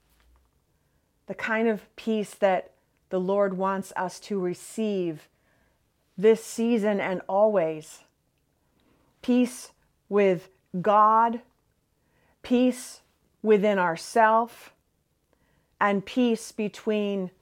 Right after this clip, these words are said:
other people. Peace with God is a gift.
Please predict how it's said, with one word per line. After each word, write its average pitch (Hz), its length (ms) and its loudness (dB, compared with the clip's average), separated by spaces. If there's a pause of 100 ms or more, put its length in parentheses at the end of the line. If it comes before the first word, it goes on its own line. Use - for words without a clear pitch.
(840)
other 202 240 0
people. 185 600 -8 (2500)
Peace 240 260 0
with 190 220 0
God 202 300 6
is 170 100 -4
a 180 80 -2
gift. 165 600 -4